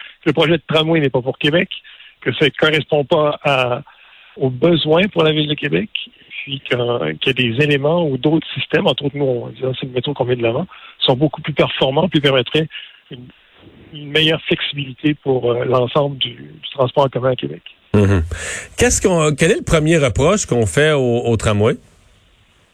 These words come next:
Speaker 1: Ben, le premier tra-, <laughs> le premier reproche qu'on fait au tramway,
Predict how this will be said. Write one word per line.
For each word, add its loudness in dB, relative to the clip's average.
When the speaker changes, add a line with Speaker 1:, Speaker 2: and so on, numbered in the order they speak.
Speaker 1:
Ben, 2
le -10
premier 2
tra-, 0
<laughs> 0
le 2
premier 2
reproche 0
qu'on 0
fait 0
au 2
tramway, 2